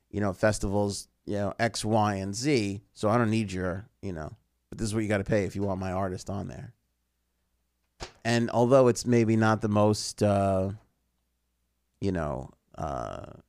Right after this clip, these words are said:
I guess, ethical thing in the world, there are those scenarios where the artists will be like, "Oh, do you want Ariana Grande? Cool, cool.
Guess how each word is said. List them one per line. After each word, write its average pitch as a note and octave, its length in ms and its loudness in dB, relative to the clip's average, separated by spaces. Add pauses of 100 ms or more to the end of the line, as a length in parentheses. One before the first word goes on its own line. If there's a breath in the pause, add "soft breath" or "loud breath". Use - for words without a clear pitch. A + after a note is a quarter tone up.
(140)
I F2+ 140 -8
guess, E2+ 420 -8 (720)
ethical C#3+ 380 0
thing D#3 240 2
in D3+ 80 2
the C#3 100 4
world, D#3+ 560 2 (540)
there A#2+ 260 4
are C3+ 280 6
those C3 200 6
scenarios G#2+ 720 4
where G#2 200 2
the G2+ 100 0
artists G#2+ 380 0
will G#2 80 -2
be G#2 160 -2
like, G#2 220 0
"Oh, F#3 260 6
do A#2 120 -2
you C#3 120 4
want C3+ 180 4
Ariana C#3 360 6
Grande? D3 460 2
Cool, D3 300 4
cool. C3 400 2